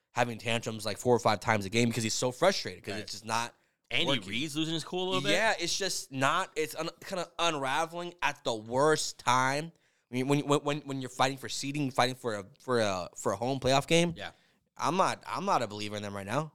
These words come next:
Speaker 2: I think this is where they're gonna need a little reinvent. We saw the Patriots in their dynasty have several reinvents.
Speaker 1: Yeah.
Speaker 2: We saw the Randy Moss high fly offense, but first we saw the defense.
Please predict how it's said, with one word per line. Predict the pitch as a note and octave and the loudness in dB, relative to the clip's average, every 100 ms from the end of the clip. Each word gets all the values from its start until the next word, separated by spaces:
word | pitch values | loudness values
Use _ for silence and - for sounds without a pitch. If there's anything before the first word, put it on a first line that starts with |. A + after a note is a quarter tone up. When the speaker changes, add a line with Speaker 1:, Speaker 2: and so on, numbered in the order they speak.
| - | -10
Speaker 2:
I | C3 | -8
think | D3 A#2 | -8 -6
this | D3+ D#3+ | -6 -6
is | F#3+ D3+ | -6 -6
where | C#3 C3+ | -4 -4
they're | B2 | -6
gonna | A2+ A#2+ | -6 -6
need | A2+ G#2+ G#2+ | -6 -8 -10
a | G2 | -10
little | G2 G2+ G2 G2 G2+ _ G2 | -10 -10 -8 -10 -14 _ _
reinvent. | G#2 G2+ F#2 E2 - - _ _ _ _ | -16 -16 -16 -18 -20 -20 _ _ _ _
We | A#2+ | -6
saw | D3+ D3+ | -4 -4
the | |
Patriots | D3+ C3+ - B2+ A#2+ | -4 -6 -6 -10 -10
in | |
their | A#2 | -10
dynasty | G#2+ G#2+ G2+ - G#2 | -6 -6 -6 -10 -12
have | G2 F#2+ | -12 -10
several | A2+ G#2+ B2 | -8 -6 -6
reinvents. | A#2 A2+ F2+ E2 - - | -4 -6 -6 -16 -18 -16
Speaker 1:
Yeah. | G#2 G2 - _ | -10 -10 -10 _
Speaker 2:
We | A2+ | -12
saw | - A2+ | -6 -6
the | G2 | -6
Randy | F#2+ A#2 C3 | -6 -4 -4
Moss | B2+ B2 B2+ | 0 0 0
high | - A#2 | -2 -4
fly | A#2+ B2 | -2 -4
offense, | B2+ B2 C3 B2+ C3+ - _ _ | -2 -4 -6 -8 -8 -16 _ _
but | A#2 - | -12 -4
first | C#3+ - | -4 -4
we | C#3+ | -8
saw | C#3 B2 | -6 -6
the | |
defense. | A2+ D3 - F2+ - - | -6 -8 -10 -16 -16 -18